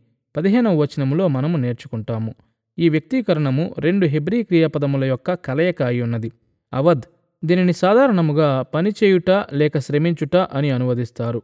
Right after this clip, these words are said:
మరియు షమర్, దీనిని సాధారణముగా శ్రద్ధ వహించుట లేక కాయుట అని అనువదిస్తారు. మోషే ఈ పదములను కలిపి మరొకసారి మాత్రమే ఉపయోగించాడు.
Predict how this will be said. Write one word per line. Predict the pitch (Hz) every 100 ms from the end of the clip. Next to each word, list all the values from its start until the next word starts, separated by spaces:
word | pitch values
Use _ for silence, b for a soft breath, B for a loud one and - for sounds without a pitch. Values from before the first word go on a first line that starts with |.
| -
మరియు | 123 120 143 214 _ _ _
షమర్, | - 151 156 156 - _ _ -
దీనిని | 165 175 170
సాధారణముగా | 170 175 247 220 165 151 156 135 131 -
శ్రద్ధ | 147 151 208
వహించుట | 185 165 143 139 156 139 -
లేక | 127 131
కాయుట | 135 131 135 143 160
అని | 143 - 139 151
అనువదిస్తారు. | 123 123 117 - 117 110 110 _ _ _ _ -
మోషే | 185 226 269 233
ఈ | 165
పదములను | 147 156 185 165 156
కలిపి | 143 131 147 - 160 - _ _ -
మరొకసారి | 165 226 220 190 160
మాత్రమే | 135 123 139 165 175
ఉపయోగించాడు. | 113 127 117 113 - 113 110